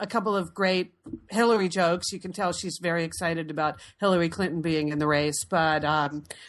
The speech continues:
but overall, I thought Cicely Strong was, uh, was strong. So it was a, it was a, it was a good night with, uh, good night with some bad clothes. But, you know, oh, and most of all, Michelle Obama. You know, oh, one of the things Cicely Strong did at one point,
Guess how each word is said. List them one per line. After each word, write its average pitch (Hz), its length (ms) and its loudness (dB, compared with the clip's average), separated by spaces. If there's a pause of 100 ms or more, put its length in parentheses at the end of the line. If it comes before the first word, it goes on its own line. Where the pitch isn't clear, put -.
but 233 140 6
overall, 208 520 4
I 196 120 -2
thought 180 260 -4
Cicely 190 280 -8
Strong 190 380 0
was, 185 360 0
uh, 185 500 4
was 202 160 -2
strong. 269 420 0
So 220 300 2
it 226 80 0
was 226 200 -4
a, 214 220 0 (460)
it 302 60 4
was 294 160 6
a, 311 80 4 (100)
it 262 100 0
was 277 120 2
a 302 80 2
good 294 200 0
night 349 380 4
with, 285 160 -2 (180)
uh, 269 200 -4 (260)
good 330 140 -2
night 330 180 4
with 302 140 -4
some 269 160 -2
bad 269 260 2 (300)
clothes. 233 500 -2
But, 233 220 -4
you 240 220 -6
know, 190 200 -4 (220)
oh, 302 180 4
and 285 140 2
most 330 240 2
of 269 80 -2
all, 226 400 2
Michelle 247 360 -2
Obama. 208 540 -2 (180)
You - 140 -10
know, 214 140 2 (160)
oh, 339 160 8
one 277 240 4
of 320 80 2
the 311 80 0
things 285 320 -4
Cicely 262 320 -8
Strong 269 320 -2
did 285 280 -8
at 233 140 -6
one 233 160 -2
point, 226 380 -4